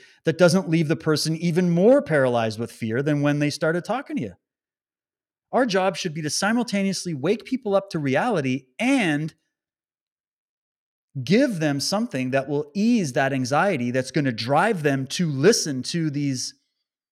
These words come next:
dark sorcerers. Don't forget that. They rely on the fact that you're riddled with fear to the point where you're gonna abandon all your other stabilizers and go right to them. That's how cults work.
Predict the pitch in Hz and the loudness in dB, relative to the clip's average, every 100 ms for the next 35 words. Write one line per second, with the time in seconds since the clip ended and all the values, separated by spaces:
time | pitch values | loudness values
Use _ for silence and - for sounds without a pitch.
0 | _ 139 151 147 - 147 165 - - - | _ -4 -2 -2 -2 -4 -4 -12 -18 -20
1 | _ _ _ _ _ - 175 185 151 175 | _ _ _ _ _ -2 0 0 2 2
2 | 151 156 - _ _ _ _ _ _ _ | 0 -6 -8 _ _ _ _ _ _ _
3 | _ 151 180 165 160 214 226 160 - 156 | _ 2 4 6 4 4 2 -2 -4 -6
4 | 147 - 156 143 127 170 208 156 - - | -6 -10 -10 -8 -4 -2 -2 -4 -10 -8
5 | 214 156 113 113 _ _ _ - 151 147 | -4 -2 -4 -6 _ _ _ -8 -8 -6
6 | 170 160 160 151 147 147 151 139 117 151 | -4 -4 -4 -6 -4 -2 -2 -2 -2 -2
7 | 190 185 160 139 - 170 202 175 170 156 | -2 -4 -6 -8 -2 2 2 0 -2 -2
8 | 156 - - 175 170 131 117 110 113 110 | -2 -6 -2 -2 0 -4 -4 -6 -8 -10
9 | _ _ _ - 143 131 147 127 143 151 | _ _ _ -6 -4 0 -2 2 0 0
10 | 147 127 143 87 _ _ _ - 165 - | -4 -4 -4 -8 _ _ _ -6 -6 -4
11 | 160 147 - 151 143 - 135 101 _ | -4 -4 -4 -4 -4 -8 -8 -8 _